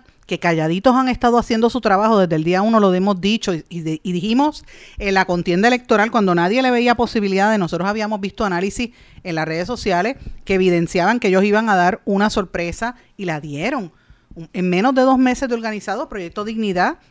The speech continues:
eh, organizado formalmente, ¿verdad?, como institución, ellos ya lograron meter dos legisladoras y tienen legisladores en un montón de alcaldías por ahí. Así que <coughs> se han convertido en una fuerza electoral.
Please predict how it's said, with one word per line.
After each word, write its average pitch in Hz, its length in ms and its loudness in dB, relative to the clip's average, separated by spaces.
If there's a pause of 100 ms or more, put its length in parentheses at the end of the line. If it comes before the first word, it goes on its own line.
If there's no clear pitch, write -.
(160)
eh, 165 200 -10
organizado 180 580 -2
formalmente, 233 600 0
¿verdad?, 180 200 -4
como 196 160 -4
institución, 196 500 -4 (360)
ellos 170 220 -8
ya 220 180 0
lograron 254 360 0
meter 202 360 -2
dos 190 160 0
legisladoras 240 580 -2
y 202 80 -6
tienen 185 240 -6
legisladores 240 500 -4
en 226 60 -2
un 196 140 -2
montón 214 280 -2
de 220 60 0
alcaldías 185 480 -4
por 180 180 -6
ahí. 131 200 -12 (460)
Así 151 200 -18
que 233 240 -8 (500)
<coughs> - 400 -4
se 208 80 -4
han 220 200 -2 (100)
convertido 214 420 2
en 208 80 -2
una 196 140 -2
fuerza 196 540 -2 (840)
electoral. 160 640 -2